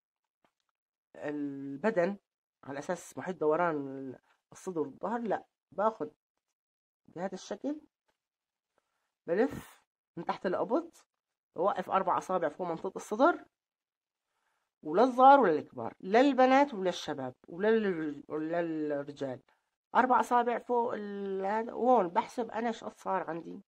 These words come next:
هذا المحيط. تقسيم اتنين بيطلع عندي عرض الظهر، عرض الصدر،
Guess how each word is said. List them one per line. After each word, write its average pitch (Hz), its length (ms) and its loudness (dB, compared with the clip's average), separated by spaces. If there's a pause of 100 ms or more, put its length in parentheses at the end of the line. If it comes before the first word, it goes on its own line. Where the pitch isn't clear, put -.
(160)
هذا 180 240 -2
المحيط. 131 360 -10 (460)
تقسيم 294 340 0
اتنين 294 500 2 (200)
بيطلع 147 260 -6
عندي 131 420 -8 (340)
عرض 208 380 2
الظهر، 226 520 2 (600)
عرض 156 240 2
الصدر، - 480 -16